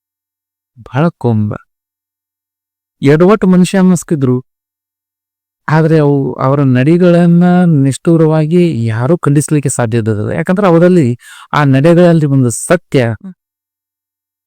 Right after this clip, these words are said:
ಇತ್ತು, ಅವರ ನಡೆಗಳಲ್ಲಿ ಒಂದು ಸತ್ಯ ಇತ್ತು. ಆ ಕಾರಣಕ್ಕಾಗಿ ಎಲ್ಲರೂ ಅವರನ್ನ ಗೌರವಿಸ್ತಾ ಇದ್ರು.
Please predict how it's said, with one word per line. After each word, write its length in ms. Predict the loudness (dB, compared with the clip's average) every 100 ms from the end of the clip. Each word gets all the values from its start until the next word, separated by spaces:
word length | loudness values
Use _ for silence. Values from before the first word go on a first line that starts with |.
| -10 -8
ಇತ್ತು, 300 | -6 -8 -8 _ _ _ _ _ _ _ _ _ _ _ _ _ _ _ _ _ _ _ _ _ _ _ _ -2
ಅವರ 160 | 2
ನಡೆಗಳಲ್ಲಿ 540 | 2 2 2 4 2 2
ಒಂದು 220 | 0 -2
ಸತ್ಯ 420 | -4 -4 0 0
ಇತ್ತು. 380 | -2 -2 -2 -2 -10 -12 -6
ಆ 100 | -4
ಕಾರಣಕ್ಕಾಗಿ 760 | -2 -2 -2 -2 -2 -2 -4 -10 _ _ -4
ಎಲ್ಲರೂ 380 | 0 0 2
ಅವರನ್ನ 320 | 0 0 0 -2 0
ಗೌರವಿಸ್ತಾ 480 | 0 0 -2 -4 -6
ಇದ್ರು. 260 | -6 -10